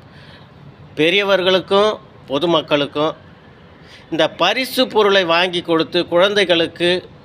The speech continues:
ஊக்கமளிக்கும் வகையில் நல்ல அரிய வகை பரிசு பொருட்களை வாங்கி கொடுத்து, அனைவரையும், அந்த குழந்தைகளெல்லாம் மகிழ்த்து வைத்த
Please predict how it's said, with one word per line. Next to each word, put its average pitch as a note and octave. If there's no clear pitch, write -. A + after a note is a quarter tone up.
ஊக்கமளிக்கும் F3+
வகையில் E3
நல்ல F3+
அரிய D#3+
வகை E3
பரிசு D#3+
பொருட்களை D3
வாங்கி C3
கொடுத்து, C#3
அனைவரையும், F#3+
அந்த D3+
குழந்தைகளெல்லாம் E3+
மகிழ்த்து D#3
வைத்த D3+